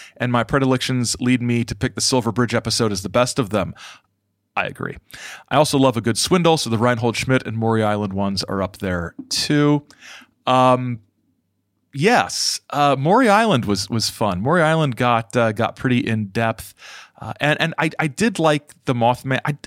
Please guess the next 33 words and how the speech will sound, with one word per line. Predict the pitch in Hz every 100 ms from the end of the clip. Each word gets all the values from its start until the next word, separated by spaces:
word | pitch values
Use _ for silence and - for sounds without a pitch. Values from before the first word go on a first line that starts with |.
| -
I | 143
liked | 175 196
how | 214
I, | 165
I'm | - _ _ _ _ _ _
gonna, | - 107 95 _ _ _ _ _ -
uh, | -
not | 117 143 -
to | 101 _
toot | - 143 135
my | 131
own | 123
horn, | 110 156 151 113 107
but | 107 104 -
toot | - 135 120 -
toot. | - 180 113 - - - - _
Um, | 135 127 123 120 117 _ _ _ -
I | 127
liked, | 127 123 147 190 - - - _ _ _ _ _ _ _ -
I, | 127 123 -
I | 117 131
think | - 175 202 - -
I | 127 147
did | 143 143
a |
good | 113 135 120
job | - 131 127 117
with | -
that | 120 101
Mothman | 110 131 - 95 78 80 _ -
series. | - 80 69 - -
I, | 104
I, | - 110